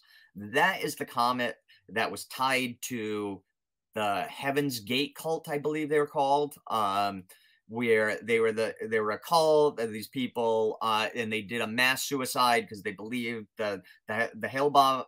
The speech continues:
comet was coming to get them, to take the, you know, just the believers, which was, I don't know, twenty to fifty of them or something, um,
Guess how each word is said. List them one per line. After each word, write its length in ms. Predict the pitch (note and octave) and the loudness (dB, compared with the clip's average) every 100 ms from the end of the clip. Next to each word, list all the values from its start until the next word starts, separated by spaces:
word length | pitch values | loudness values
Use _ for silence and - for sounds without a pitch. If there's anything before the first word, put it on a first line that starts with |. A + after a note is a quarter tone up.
| - | 0
comet 400 | B2+ A#2+ A2+ G#2+ | 2 4 2 -6
was 120 | A2 | -4
coming 300 | - C#3 C#3+ | 0 2 0
to 60 | C3 | 0
get 260 | B2 A#2+ | 0 0
them, 300 | B2 A#2 A2+ A2 | 0 -2 -4 -10
to 100 | G2 | -8
take 320 | C3 A#2 - | -6 -6 -2
the, 340 | A#2+ A#2 A2+ - B2 | -2 0 -4 -6 -6
you 100 | A2 | -2
know, 180 | A2 G#2 | -2 -2
just 300 | F#2 C3+ - | -2 -2 0
the 100 | C#3 | -2
believers, 480 | C3+ A#2 G#2+ A2 G2+ | -2 -2 0 0 0
which 180 | A2 - | -6 -8
was, 260 | G2 F#2 - | -18 -12 -4
I 120 | G2+ | -4
don't 120 | F#2 | -4
know, 160 | G2+ - - - | -8 -10 -14 -4
twenty 240 | A#2+ G#2+ | -4 -2
to 80 | G2+ | -4
fifty 400 | - A2 - A2 | -4 -4 -2 -2
of 120 | G2+ | 0
them 180 | G#2 G2+ | -2 -4
or 40 | |
something, 460 | - G#2 F#2+ G#2 G2 - - - G2+ | -4 -6 -6 -8 -10 -18 -20 -4 2
um, 460 | G#2 F#2+ F2+ F#2 | 4 4 0 -4